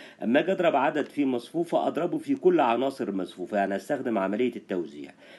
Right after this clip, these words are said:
تعالوا نشوف هنا كده في هذا المثال وهيوضح لنا إن شاء الله. عاوز يجيب ناتج ضرب الخمسة في المصفوفة وبعد كده طرح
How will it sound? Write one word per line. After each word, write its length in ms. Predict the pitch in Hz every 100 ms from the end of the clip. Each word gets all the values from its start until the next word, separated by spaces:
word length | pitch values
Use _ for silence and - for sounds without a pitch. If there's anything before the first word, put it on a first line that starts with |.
| -
تعالوا 260 | 110 147 180
نشوف 260 | 190 165
هنا 100 | 175
كده 220 | 151 160
في 140 | 147 127
هذا 200 | 127 127
المثال 440 | 101 92 127 143
وهيوضح 560 | - 113 104 98 104 127
لنا 160 | 120
إن 80 | 101
شاء 240 | - 107 78
الله. 180 | 71 - - - - -
عاوز 420 | - 160 196 160
يجيب 260 | 139 165 139
ناتج 360 | 135 120 113 98
ضرب 340 | 104 92 73
الخمسة 680 | 87 - 139 107 - 120 143 - _ _
في 100 | -
المصفوفة 680 | 113 107 92 - 127 135 151
وبعد 300 | 143 123 117
كده 200 | - 131
طرح 580 | 123 143 - - 139